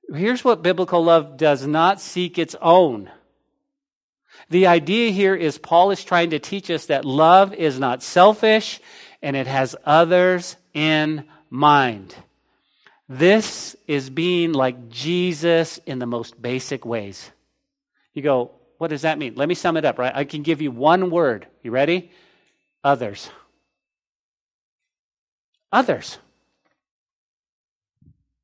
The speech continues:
We live in a world where love is taught that it's all about you.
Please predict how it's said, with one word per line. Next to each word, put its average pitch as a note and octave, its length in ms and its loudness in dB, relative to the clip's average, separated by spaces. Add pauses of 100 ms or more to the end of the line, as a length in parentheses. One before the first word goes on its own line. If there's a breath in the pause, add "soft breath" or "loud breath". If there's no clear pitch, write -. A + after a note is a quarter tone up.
(800)
We B3+ 320 6
live C4 240 4
in A#3+ 100 0
a G#3 60 2
world F3+ 520 4
where F3 140 2
love G3 300 6
is - 180 0
taught E3+ 480 6
that D#3 160 2
it's D#3 160 0
all F3+ 220 8
about G3 340 6
you. E3 340 0